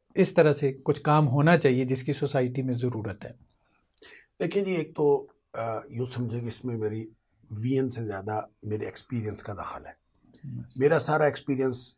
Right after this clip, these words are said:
Speaker 2: इकतीस साला अमली ज़िंदगी जो है, हायर एजुकेशन से ताल्लुक़ रखती है।
Speaker 1: हम्म।
Speaker 2: तो जिस चीज़ में बंदे का तजुर्बा होता है,
Speaker 1: हम्म।
Speaker 2: उसी में आदमी डिलीवर करने की कोशिश करता है, और करना भी यही चाहिए
Speaker 1: बहुत
Speaker 2: जिसका
Speaker 1: अच्छी
Speaker 2: आपको
Speaker 1: बात।
Speaker 2: तजुर्बा हुआ है।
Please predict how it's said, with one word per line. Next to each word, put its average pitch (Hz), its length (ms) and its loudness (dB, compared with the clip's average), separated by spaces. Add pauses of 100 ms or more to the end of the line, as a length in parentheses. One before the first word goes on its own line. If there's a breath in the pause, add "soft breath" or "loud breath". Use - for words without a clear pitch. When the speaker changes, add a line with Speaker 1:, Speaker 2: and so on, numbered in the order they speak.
Speaker 2:
इकतीस - 460 -8
साला 113 340 2
अमली 110 440 -4
ज़िंदगी 101 480 -8
जो 101 120 -6
है, 101 160 -6
हायर 98 260 -4
एजुकेशन 98 440 -10
से - 140 -16
ताल्लुक़ - 360 -14
रखती - 260 -20
है। - 240 -14
Speaker 1:
हम्म। 107 80 -10 (1120 loud breath)
Speaker 2:
तो 151 100 -6
जिस 180 260 -4
चीज़ 170 280 -2
में 160 160 0
बंदे 131 280 2
का 139 140 4
तजुर्बा 131 480 4
होता 110 360 4
है, 101 200 -4
Speaker 1:
हम्म। 117 220 -6 (120)
Speaker 2:
उसी 170 260 -2
में 143 240 4
आदमी 123 360 0
डिलीवर 117 340 0
करने 95 260 -8
की 104 100 -8
कोशिश - 360 -8
करता 82 360 -12
है, 78 100 -14 (1600 loud breath)
और 131 160 2
करना 165 300 6
भी 185 120 4
यही 165 180 6
चाहिए 139 320 0
Speaker 1:
बहुत 147 40 0
Speaker 2:
जिसका 147 320 8
Speaker 1:
अच्छी 131 100 4
Speaker 2:
आपको 117 80 4
Speaker 1:
बात। 107 100 0
Speaker 2:
तजुर्बा 120 280 -2
हुआ 101 260 -4
है। - 120 -16